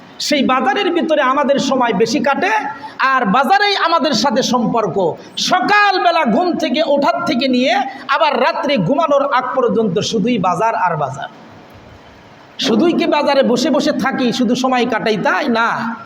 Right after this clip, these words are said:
বরং বাজারে বসে বসে আমরা সবচাইতে বড় টেলিভিশনটা যেই ঘরে, সেই ঘরে আমার স্থান, সেই ঘরে একটা চেয়ারে আমার জায়গা থাকে, সেখানে এক কাপ চা খাওয়ার নাম দিয়ে ঘন্টাকে ঘন্টা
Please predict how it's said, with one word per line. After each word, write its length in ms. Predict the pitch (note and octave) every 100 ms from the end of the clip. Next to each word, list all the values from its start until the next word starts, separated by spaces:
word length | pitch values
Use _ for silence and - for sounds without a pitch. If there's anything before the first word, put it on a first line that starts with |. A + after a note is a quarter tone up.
| - - - - -
বরং 360 | G3+ C4+ C4+ A#3
বাজারে 400 | B3 B3+ C4+ B3+
বসে 260 | B3+ B3+ F#4
বসে 300 | F4+ - D4+
আমরা 560 | C4+ B3 A#3 F3 - - - - -
সবচাইতে 680 | - F#4+ G4 - F#4+ E4+ F4
বড় 340 | D4+ D4+ D4
টেলিভিশনটা 680 | D#4 D4+ C4 C4+ F#4 F4+ D#4
যেই 260 | B3 C4 B3+
ঘরে, 280 | A3 D4+ G#4
সেই 280 | - D4+ A#3
ঘরে 200 | A#3+ A#3
আমার 220 | G#3 G#3
স্থান, 420 | - - F#3 C#3+ C3 - - - - - - - -
সেই 280 | - F#4 F#4
ঘরে 200 | F#4 F#4
একটা 360 | F4+ F4+ E4
চেয়ারে 280 | C#4 E4+ D#4+
আমার 320 | D4+ D#4 C#4
জায়গা 320 | G#3 C4+ C#4 C4
থাকে, 360 | A3+ C4+ E3+ A#2 A2 - - - - - - - - - - - -
সেখানে 400 | - C#4 C4 B3
এক 320 | B3 B3+ B3+
কাপ 240 | C4 B3
চা 220 | B3+ C#4+ E4
খাওয়ার 520 | - C#4 C4 - F#3+
নাম 300 | A#3+ F4+ E4
দিয়ে 400 | C#4 G3+ C3 C#3 - - - F3
ঘন্টাকে 540 | G4+ G#4 F#4+ E4+ E4+
ঘন্টা 680 | A#3+ F#3+ E4 B3 C#4 A3+ E3